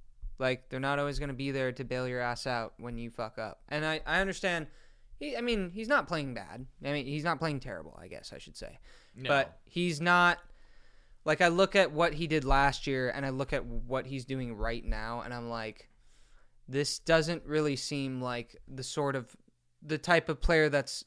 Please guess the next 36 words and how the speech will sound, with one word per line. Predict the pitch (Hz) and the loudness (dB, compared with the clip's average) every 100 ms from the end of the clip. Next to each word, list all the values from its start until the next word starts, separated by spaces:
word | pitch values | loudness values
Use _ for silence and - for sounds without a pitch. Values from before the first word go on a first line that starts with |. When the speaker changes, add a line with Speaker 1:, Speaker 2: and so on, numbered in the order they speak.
| - | 2
Speaker 1:
elevating | 165 160 147 147 135 135 135 | 4 4 2 0 0 -4 -6
everyone | 127 127 123 | -6 -8 -8
around | 110 107 113 110 - | -10 -12 -12 -16 -18
him, | - 123 - - - | -20 -20 -20 -20 -18
so | - 139 | -8 -2
to | 135 | 0
Speaker 2:
Yeah, | 143 139 127 113 | 0 0 0 -4
Speaker 1:
speak. | - - | -8 -10
Speaker 2:
and | 139 143 | -8 -4
he | 165 | -4
was | 147 190 214 123 | 0 0 0 -2
last | 113 92 82 - | -6 -6 -8 -14
year. | 92 78 | -16 -14
He | 101 | -10
was | 117 147 123 | -6 -4 -4
elevating | 107 101 95 90 90 | -6 -6 -8 -10 -12
the | 90 | -12
rest | 87 - | -14 -14
of | 90 | -10
our | - | 0
Speaker 1:
Right. | 175 135 80 | 2 2 0
Speaker 2:
team | 76 | -10
last | 73 76 - | -16 -18 -18
year. | 73 | -18
He | 76 | -16
was | 95 95 | -16 -18
playing | - 107 98 87 82 _ | -16 -12 -12 -14 -18 _
phenomenal | 110 92 110 113 101 85 80 | -16 -8 -4 -4 -8 -12 -14
for | - 95 | -14 -14
a | |
good | 85 95 82 | -12 -14 -14
stretch | - 92 - | -14 -14 -14
of | 85 | -18
the | 78 | -20
season. | - 104 104 90 80 | -18 -16 -16 -16 -18
And, | 76 | -20